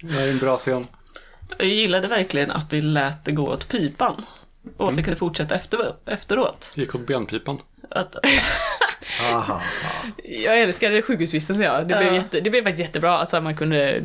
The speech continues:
Speaker 4: ja, men nu går det en vecka, en och en halv när ni är på sjukhus.
Speaker 1: Ja, och det, för en gångs skull så fick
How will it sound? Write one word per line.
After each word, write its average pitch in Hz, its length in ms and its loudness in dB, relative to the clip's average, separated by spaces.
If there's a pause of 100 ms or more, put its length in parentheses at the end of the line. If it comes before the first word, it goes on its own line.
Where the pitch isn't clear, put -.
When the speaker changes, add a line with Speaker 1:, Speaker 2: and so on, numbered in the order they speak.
(120)
Speaker 4:
ja, - 80 0
men 185 140 2
nu 226 100 2
går 147 240 2
det 180 60 4
en 208 240 2
vecka, - 380 -2 (100)
en 160 100 0
och 151 60 2
en 147 60 2
halv 143 140 0
när 151 100 0
ni 147 80 0
är 147 60 -2
på - 80 -10
sjukhus. 151 400 -2 (300)
Speaker 1:
Ja, 156 140 2
och 139 180 -2
det, 143 220 2 (160)
för - 220 -2
en 147 120 4
gångs 151 180 2
skull 113 300 0
så 104 260 -4 (320)
fick - 260 -2